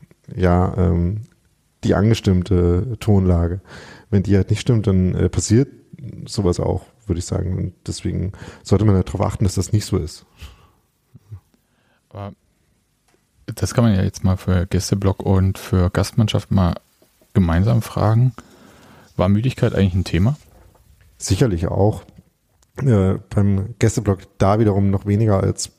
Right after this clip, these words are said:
Speaker 1: äh, bei der Mannschaft, würde ich sagen. Das hast du ja, äh, glaub ich, ins Dead Feeling geschrieben, dass du das als, äh, Erklärung jetzt nicht so komplett akzeptieren würdest, äh, dafür, dass halt, ähm, das nicht so gut funktioniert hat, wie wir es schon gesehen haben, ja auch in Spielen.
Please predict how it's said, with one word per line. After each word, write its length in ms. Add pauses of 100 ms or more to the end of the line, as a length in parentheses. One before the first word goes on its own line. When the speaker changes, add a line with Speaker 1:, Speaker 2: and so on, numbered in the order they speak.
(140)
Speaker 1:
äh, 300
bei 140
der 100
Mannschaft, 360
würde 120
ich 40
sagen. 200
Das 120
hast 200
du 40
ja, 220
äh, 340
glaub 160
ich, 60
ins 160
Dead 160
Feeling 360
geschrieben, 420 (500)
dass 140
du 40
das 220
als, 320
äh, 80 (200)
Erklärung 440
jetzt 180
nicht 160
so 460
komplett 320
akzeptieren 560
würdest, 380
äh, 200
dafür, 300
dass 180
halt, 320 (100)
ähm, 380 (460)
das 260 (1700)
nicht 380
so 300
gut 240
funktioniert 440
hat, 140
wie 100
wir 60
es 80
schon 180
gesehen 420
haben, 280
ja 100
auch 180
in 80
Spielen. 340